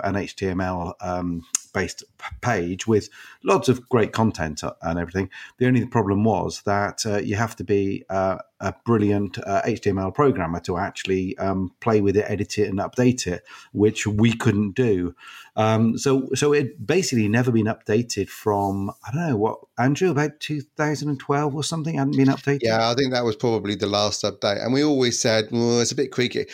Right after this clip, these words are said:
Speaker 2: I mean, it is historical in retro, so therefore your history doesn't change.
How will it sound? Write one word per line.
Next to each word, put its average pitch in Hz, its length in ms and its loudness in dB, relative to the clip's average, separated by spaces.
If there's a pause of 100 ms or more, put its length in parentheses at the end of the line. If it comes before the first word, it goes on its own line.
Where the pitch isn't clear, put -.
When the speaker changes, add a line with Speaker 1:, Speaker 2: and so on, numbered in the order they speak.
(200)
Speaker 2:
I 143 80 0
mean, 170 200 2
it 196 160 0
is 226 200 2
historical 135 640 2
in 101 140 0
retro, 104 400 -2
so 110 200 0
therefore 120 460 0 (240)
your 123 160 2
history 131 240 0
doesn't 107 280 0
change. 98 420 0